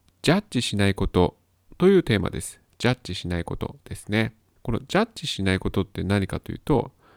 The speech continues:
目の前で起きた出来事に対して、いい悪いの判断を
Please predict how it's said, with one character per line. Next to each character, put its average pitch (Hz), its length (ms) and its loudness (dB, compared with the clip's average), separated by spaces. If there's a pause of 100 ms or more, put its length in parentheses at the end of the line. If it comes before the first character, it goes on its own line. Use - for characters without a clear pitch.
(180)
目 123 80 0
の 175 120 2
前 208 180 2
で 104 200 0 (200)
起 110 100 -2
き - 80 -18
た 87 280 2
出 95 100 0
来 101 100 -8
事 101 220 -2
に 87 120 -4
対 90 220 -2
し - 100 -14
て、 107 320 2 (400)
い 185 120 0
い 202 60 4
悪 120 240 4
い 113 60 0
の 95 80 -2
判 123 300 -2
断 98 260 -2
を 120 180 -2